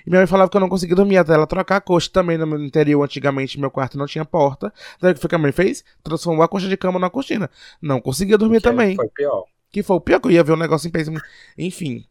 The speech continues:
Speaker 1: muitos medos são construção mesmo, sabe? Do, do sensacionalismo da T V, que antigamente era desse jeito. E dessas coisas que a gente ia pegando referência de coisas, tipo assim, ah, escuro, tem coisas ruins, medo, e ia juntando coisas.
Speaker 2: Eu só sei, eu não sei se é porque a gente já tá adulto, <coughs> mas hoje a gente já tá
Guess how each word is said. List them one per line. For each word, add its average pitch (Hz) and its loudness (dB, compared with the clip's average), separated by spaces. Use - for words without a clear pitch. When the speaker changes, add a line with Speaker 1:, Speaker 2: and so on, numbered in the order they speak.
Speaker 1:
muitos 180 -4
medos 190 0
são 208 -2
construção 196 -4
mesmo, 170 0
sabe? 127 -4
Do, 127 -2
do 120 -8
sensacionalismo 139 -2
da 135 4
T 151 2
V, 139 2
que - -8
antigamente 135 -4
era 123 2
desse 120 -8
jeito. 160 -2
E 190 -8
dessas 190 0
coisas 202 8
que - -2
a 214 8
gente 220 0
ia 220 4
pegando 190 6
referência 196 0
de 190 -10
coisas, 190 2
tipo 175 -14
assim, 180 -10
ah, 170 -2
escuro, 175 -4
tem 156 -8
coisas 160 -8
ruins, 165 -8
medo, 170 -4
e 196 -6
ia 190 0
juntando 196 -8
coisas. 175 -8
Speaker 2:
Eu 120 -8
só 131 -10
sei, 107 -10
eu 113 -10
não 143 -10
sei 131 -12
se - -16
é 117 -8
porque 117 -12
a 104 -8
gente 104 -16
já 101 -10
tá 101 -12
adulto, 107 -12
<coughs> 101 -18
mas 98 -12
hoje 107 -2
a 107 -6
gente 104 -14
já 98 -14
tá - -16